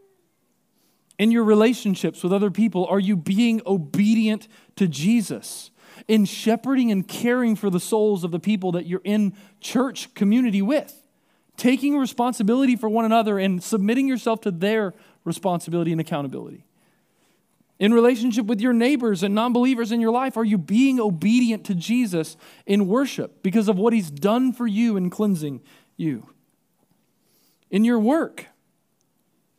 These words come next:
are you living obedient and worshipful to Jesus because of what he's done for you in your work, in your rest,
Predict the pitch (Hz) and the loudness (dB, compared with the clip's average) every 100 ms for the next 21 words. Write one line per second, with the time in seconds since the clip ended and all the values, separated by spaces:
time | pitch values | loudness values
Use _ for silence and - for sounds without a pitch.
0 | _ - 190 214 214 196 240 240 262 247 | _ -2 2 2 4 4 4 2 2 2
1 | 220 - - 190 170 143 208 240 240 233 | -2 -8 -4 0 0 2 4 4 2 0
2 | - 180 165 196 202 214 220 196 196 175 | -2 -2 2 0 0 -4 -4 -4 -4 -4
3 | 139 156 202 170 170 - 170 160 147 151 | -6 -2 0 0 -4 -6 -6 -4 -2 0
4 | 175 196 185 185 175 156 165 160 143 135 | 0 0 -2 -4 -6 -6 -4 -2 -4 -6
5 | 147 156 - - _ _ _ _ - 180 | -6 -8 -10 -20 _ _ _ _ -2 2
6 | 196 208 190 226 208 - - - | 4 4 2 0 -2 -10 -18 -20